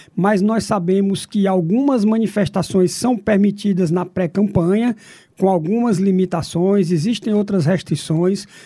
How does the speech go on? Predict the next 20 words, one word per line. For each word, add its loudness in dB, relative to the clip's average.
Nós 2
já 0
tivemos, -2
é, 0
a -2
fase -2
das -2
convenções 0
partidárias. -2
Então, 0
o 2
Ministério 2
Público, 0
ele 2
faz -2
uma 2
fiscalização -2
de 0
forma 0
permanente. 0